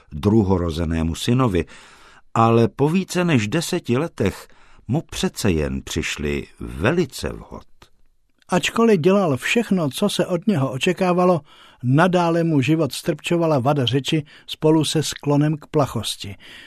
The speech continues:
Speaker 2: Sotva bylo možné nalézt větší kontrast mezi ním a jeho starším bratrem, jemuž dělalo rostoucí potěšení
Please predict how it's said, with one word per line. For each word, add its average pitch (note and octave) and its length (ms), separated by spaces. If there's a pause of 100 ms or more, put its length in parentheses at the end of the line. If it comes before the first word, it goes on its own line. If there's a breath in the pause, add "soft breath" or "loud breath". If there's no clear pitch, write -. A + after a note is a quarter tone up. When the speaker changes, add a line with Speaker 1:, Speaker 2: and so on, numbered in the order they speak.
(160 loud breath)
Speaker 2:
Sotva F#3 540
bylo D#3+ 320
možné D#3+ 520
nalézt D3 500
větší D3+ 520
kontrast E3+ 540
mezi D#3 260
ním D#3 520 (400 loud breath)
a C#3 280 (120)
jeho D3 320
starším C3 560
bratrem, D3+ 560 (360 loud breath)
jemuž G3 420
dělalo F#3+ 440
rostoucí F#3+ 500
potěšení E3+ 680